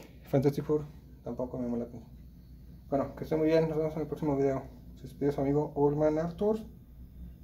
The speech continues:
Y pues ya saben, no olviden suscribirse, compartir los videos,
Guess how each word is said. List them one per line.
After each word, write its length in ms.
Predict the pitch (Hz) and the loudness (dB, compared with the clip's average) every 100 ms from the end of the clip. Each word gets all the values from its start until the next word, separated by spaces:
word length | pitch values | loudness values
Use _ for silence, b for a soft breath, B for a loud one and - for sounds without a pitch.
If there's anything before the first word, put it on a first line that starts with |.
| - | -12
Y 60 | 123 | -10
pues 120 | 139 | -2
ya 80 | 139 | 4
saben, 220 | 170 180 | 6 6
no 80 | 175 | 4
olviden 160 | 170 | 2
suscribirse, 640 | 160 - 143 185 208 202 202 - - - - - - - - - - | -2 -6 -4 -4 -2 -2 -2 -8 -20 -20 -20 -20 -20 -20 -20 -20 -14
compartir 360 | 113 - 139 | -10 -8 -6
los 160 | 147 135 | -4 -2
videos, 580 | 123 147 170 175 - | 4 6 6 4 -2